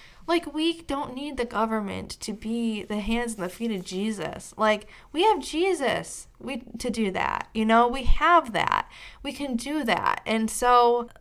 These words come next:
we don't need a president to align with our views completely to see a change in the world. We can be the change that we wish to see in the world. Like, if you care about an issue, you can do something about it.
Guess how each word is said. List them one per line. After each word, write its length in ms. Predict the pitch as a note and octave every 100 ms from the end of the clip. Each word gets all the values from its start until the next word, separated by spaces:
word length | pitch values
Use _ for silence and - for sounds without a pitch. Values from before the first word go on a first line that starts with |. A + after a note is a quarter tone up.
| -
we 140 | A#3+ B3+
don't 240 | C4 A3
need 140 | B3
a 60 | A#3
president 840 | - A#3+ B3 A#3+ G#3 F#3 F#3 - -
to 160 | A3
align 380 | G#3 G#3 G#3 A3
with 100 | G#3+
our 160 | G3+ G3
views 280 | G#3 G#3+ G#3+
completely 580 | G3 F#3+ F#3+ - - -
to 120 | F#3+
see 220 | F3+ G3+
a 60 | F#3+
change 580 | F#3 - G3+ F#3+ F3+ F#3
in 140 | F#3+
the 100 | F#3+
world. 640 | F#3 F#3+ B3+ G#3+ F3+ F3+ A3+ - - - -
We 200 | G#3 A#3
can 240 | A3 G3+
be 200 | G3+ A3+
the 100 | G3+
change 500 | F#3+ - G3+ G3 F#3
that 140 | F#3 F#3
we 100 | F#3+
wish 220 | G3 G3
to 100 | G3
see 200 | - G3
in 60 | F#3
the 80 | F3+
world. 340 | F3 - -
Like, 160 | G3+ G#3+
if 120 | G3
you 120 | A#3
care 300 | - G3+ G#3+
about 180 | A#3 G#3
an 60 | G3
issue, 480 | F#3 F#3+ A#3+ B3+
you 180 | B3 A3
can 180 | A#3 F4+
do 140 | A3 A#3
something 340 | A#3 G#3 F#3
about 320 | F3 D#3+ A3+
it. 180 | E3+ -